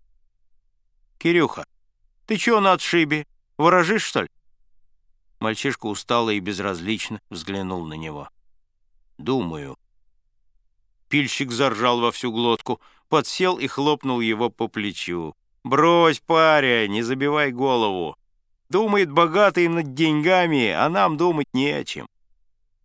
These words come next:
Кириллка, как большой, матюкнулся и, сплюнув, отвернулся в сторону. Поглядел на Волгу, на синие дремучие леса и с напускной беззаботностью сказал: «С отцом разодрался.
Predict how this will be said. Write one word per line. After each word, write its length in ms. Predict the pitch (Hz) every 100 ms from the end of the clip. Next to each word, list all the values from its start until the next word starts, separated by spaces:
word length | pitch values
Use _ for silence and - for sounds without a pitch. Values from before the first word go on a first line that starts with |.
| _ _ _ _
Кириллка, 520 | - 123 143 147 120
как 260 | - 131 113
большой, 520 | 127 127 - 143 139
матюкнулся 840 | 120 - 117 120 135 143 - 139 120 -
и, 100 | 120
сплюнув, 580 | - - 127 139 135 -
отвернулся 600 | 104 107 101 113 110 104
в 60 | -
сторону. 580 | - 107 85 80 73 _ _ _ _ _ _ _ _ _ -
Поглядел 480 | 92 98 120 139
на 140 | 120 107
Волгу, 480 | 123 131 113 110 - _ _ _ _ -
на 120 | 82
синие 380 | - 139 123 113
дремучие 560 | 98 104 117 110 - 98
леса 500 | 98 - 135 123 - _ _ _ _ _ _ _ _ _ -
и 60 |
с 120 | -
напускной 580 | 113 107 104 - 123 127
беззаботностью 880 | 113 107 101 110 120 117 90 - 95
сказал: 540 | - 104 101 104 90 _ _ _ _ _ _ _ _ _ _ _ _
«С 100 | 143
отцом 500 | 147 - 220 208 131
разодрался. 680 | 101 104 107 110 98 -